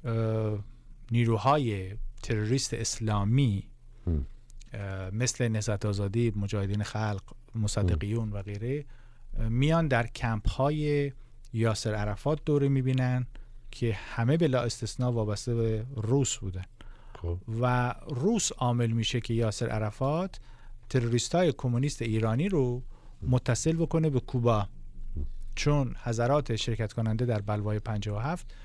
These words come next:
Speaker 1: به دنبال آزادی و دموکراسی در ایران که نبودن، که دنبال آلبانی و انور، انور خوجه و لیبی و اینا بودن، عراق و غیره. اه،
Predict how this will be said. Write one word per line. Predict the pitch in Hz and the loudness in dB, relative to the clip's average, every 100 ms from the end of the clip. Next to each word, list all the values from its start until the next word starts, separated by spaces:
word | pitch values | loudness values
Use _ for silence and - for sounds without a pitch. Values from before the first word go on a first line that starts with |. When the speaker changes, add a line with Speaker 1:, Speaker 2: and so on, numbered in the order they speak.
| - - | -18 -8
Speaker 1:
به | 110 | -4
دنبال | 110 113 110 110 | 0 2 4 2
آزادی | 110 113 107 107 107 107 | 2 2 2 2 2 2
و | 104 | 2
دموکراسی | 107 104 - 101 110 | 2 2 0 -2 0
در | 104 | 0
ایران | 107 127 | 2 2
که | 156 170 | 2 2
نبودن، | 196 110 101 | 2 0 -2
که | 98 | -2
دنبال | 104 110 135 135 | 0 2 2 2
آلبانی | 110 107 107 110 127 | 0 -2 -2 -2 0
و | 120 107 104 104 | 0 -2 -4 -6
انور، | 107 110 110 113 113 113 107 - | -6 -4 0 0 2 0 -2 -2
انور | 127 117 113 | 0 2 2
خوجه | - 107 131 | 0 0 2
و | 131 110 101 | 2 -2 -4
لیبی | 120 113 107 113 120 135 | -4 -2 -2 -2 0 0
و | |
اینا | 117 123 110 | 0 -2 -2
بودن، | 98 92 - - - - | -4 -10 -12 -16 -16 -10
عراق | 117 120 131 113 | -4 0 0 0
و | |
غیره. | 101 101 98 - - - - - - - - - - | -4 -6 -8 -12 -12 -14 -16 -20 -20 -20 -18 -16 -8
اه، | 131 127 123 | -2 0 -2